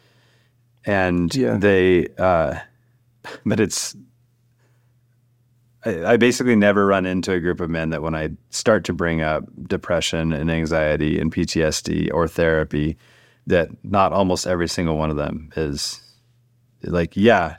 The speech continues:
Speaker 1: totally. I've dealt with that. I deal with that. This is a
Speaker 2: Yeah.
Speaker 1: thing." Like, it's like, it's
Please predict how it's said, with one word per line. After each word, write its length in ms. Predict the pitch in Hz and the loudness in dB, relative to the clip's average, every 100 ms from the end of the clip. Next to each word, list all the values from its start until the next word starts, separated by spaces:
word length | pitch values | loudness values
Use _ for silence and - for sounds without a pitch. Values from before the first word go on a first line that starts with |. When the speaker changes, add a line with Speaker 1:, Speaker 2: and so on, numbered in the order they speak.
| - | -2
Speaker 1:
totally. 360 | 101 82 78 | 0 0 -2
I've 140 | - 87 | -4 -2
dealt 180 | 90 78 | 0 0
with 100 | 80 | -2
that. 260 | 78 78 | -2 -2
I 100 | 87 | -4
deal 240 | 80 87 80 | -2 -2 -2
with 100 | 78 | -2
that. 260 | 78 78 - | -2 -4 -4
This 160 | 90 | -6
is 80 | 90 | -2
a 40 | 113 | 2
Speaker 2:
Yeah. 160 | 151 | 4
Speaker 1:
thing." 60 | 147 | 2
Like, 180 | 87 87 | -2 -4
it's 160 | 92 107 | -2 0
like, 160 | 92 - - _ | -2 -6 -20 _
it's 220 | 117 - | -6 -4